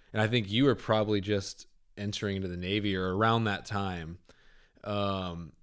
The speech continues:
and so we were in just in very different phases of life. And, like, I remember being like, "Dude, this guy is super intense." <laughs> Like,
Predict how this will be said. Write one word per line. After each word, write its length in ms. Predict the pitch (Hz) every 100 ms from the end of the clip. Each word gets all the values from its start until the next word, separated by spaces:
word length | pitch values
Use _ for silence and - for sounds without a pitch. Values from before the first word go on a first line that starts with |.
| -
and 340 | 104 101 92
so 320 | 90 - 101 98
we 120 | 131
were 100 | 135
in 100 | 110
just 180 | 107 -
in 220 | 104 95
very 360 | 92 107 113 104
different 440 | 104 101 110 85
phases 500 | - 98 98 98 98
of 120 | 92
life. 460 | 87 82 92 98 -
And, 120 | 92
like, 240 | 90 87 -
I 40 |
remember 180 | 107 110
being 160 | 92 87
like, 200 | 80 -
"Dude, 200 | 85 -
this 160 | - -
guy 140 | 55
is 180 | 58 -
super 500 | - - 101 - 85
intense." 560 | 87 - 113 98 - -
<laughs> 180 | - -
Like, 240 | 127 -